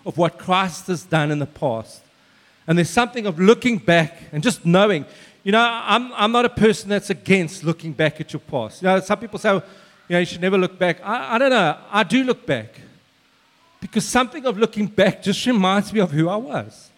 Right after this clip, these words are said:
You see, it takes me to the place where, you see, if I don't look back sometimes and forget the person I was,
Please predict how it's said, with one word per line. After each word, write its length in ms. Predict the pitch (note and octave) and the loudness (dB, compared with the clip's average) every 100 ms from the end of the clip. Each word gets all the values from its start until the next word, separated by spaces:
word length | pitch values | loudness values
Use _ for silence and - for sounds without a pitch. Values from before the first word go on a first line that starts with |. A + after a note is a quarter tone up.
| _ _ _ _ _ - | _ _ _ _ _ -12
You 60 | F3+ | -2
see, 120 | B3 | -2
it 100 | - | 2
takes 320 | A#3+ B3+ - | 0 0 -4
me 60 | B3+ | -6
to 120 | B3+ | -2
the 60 | |
place 400 | - G#3+ G#3+ G#3+ | 0 2 2 0
where, 220 | G3 G3+ D#3 - - | -2 -2 -2 -12 -16
you 60 | F#3+ | -8
see, 100 | C4 | -6
if 80 | |
I 80 | B3+ | 0
don't 180 | A#3 C#4+ | 2 2
look 240 | C4 C4+ | 2 0
back 400 | - A3+ A3+ - | 2 2 0 -10
sometimes 640 | - A#3 F#3+ F#3+ G#3 F3+ E3 | 0 0 0 -2 0 0 -4
and 100 | F3 | -10
forget 400 | F#3 D#3 A#3+ A#3+ | -6 0 0 0
the 60 | |
person 440 | A3 A3+ A#3 A3+ G#3 | -2 2 2 2 0
I 80 | G3 | 2
was, 580 | F3+ F#3 F#3 C#3+ B2 | 2 4 4 2 -4